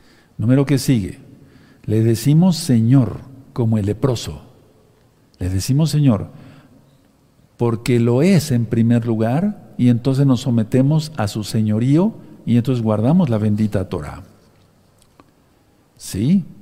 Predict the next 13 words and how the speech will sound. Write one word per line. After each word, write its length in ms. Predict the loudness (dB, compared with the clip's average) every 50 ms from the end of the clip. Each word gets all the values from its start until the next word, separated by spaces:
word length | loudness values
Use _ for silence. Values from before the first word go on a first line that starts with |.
| -20 -20 -20 _ -20 _ _ _ _ _ _ _ _ _ _
No 220 | -4 0 2 4 4
le 100 | 4 4
dijimos 1000 | 4 2 0 0 0 2 2 4 4 4 2 2 0 0 -6 -14 -18 -20 -20 -20 -20 -20 -20 _ _ _ _ _
si 320 | -16 -14 -12 -4 -4 -4
puedes, 840 | -4 -2 -2 0 0 2 0 0 -2 -4 -6 -10 -14 -16 -18 -18 -20 -20 -20 _ _
sino 300 | -10 -4 -2 -2 -2 -2
que 100 | -2 -2
le 100 | -2 -2
dijimos 460 | -2 -2 0 0 2 2 2 0 0
como 260 | -2 -4 -2 0 0 0
dijo 180 | 0 0 0
el 60 | -2
leproso, 540 | -2 -2 0 0 -2 -2 -2 -6 -10 -12 -14